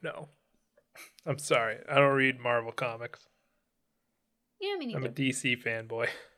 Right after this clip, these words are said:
Speaker 2: <sighs> Unbelievable.
Speaker 1: I know.
Speaker 2: Anyway.
Speaker 1: Yes.
Speaker 2: Moving on.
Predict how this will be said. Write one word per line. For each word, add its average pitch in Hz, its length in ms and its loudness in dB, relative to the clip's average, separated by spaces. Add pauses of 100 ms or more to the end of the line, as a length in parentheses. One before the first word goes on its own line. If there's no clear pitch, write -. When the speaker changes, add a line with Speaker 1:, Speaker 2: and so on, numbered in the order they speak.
(1300)
Speaker 2:
<sighs> 269 720 4 (1500)
Unbelievable. 240 720 -8 (480)
Speaker 1:
I 403 80 12
know. 427 60 10
Speaker 2:
Anyway. 240 600 0 (400)
Speaker 1:
Yes. 120 540 -4
Speaker 2:
Moving 254 440 4
on. - 440 -6